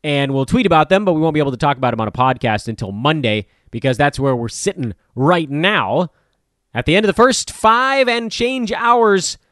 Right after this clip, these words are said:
of free agency. We still don't know where Gordon Hayward's gonna go either, or Bogdan Bogdanovic. The biggest names are largely still on the board. Oh, by the way, Enes Kanter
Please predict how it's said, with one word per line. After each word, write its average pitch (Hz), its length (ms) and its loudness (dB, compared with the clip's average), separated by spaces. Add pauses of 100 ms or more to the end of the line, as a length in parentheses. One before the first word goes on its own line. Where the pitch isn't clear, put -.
(300)
of 202 200 2
free 214 160 2
agency. 196 260 -2
We 196 100 -6
still 349 160 -2
don't 359 120 0
know 320 80 2
where 294 120 2
Gordon 269 240 0
Hayward's 247 420 -2
gonna 131 140 -2
go 135 200 2
either, 247 240 0
or 269 200 4
Bogdan 165 440 2
Bogdanovic. 117 580 -4 (240)
The 165 100 2
biggest 311 380 0
names 208 460 -2 (340)
are 185 360 2 (460)
largely 208 720 0
still 285 300 0
on 233 160 4
the 196 60 2
board. 196 400 0
Oh, 170 60 2
by 190 160 6
the 190 60 0
way, 170 100 0
Enes 202 240 -6
Kanter 156 600 -4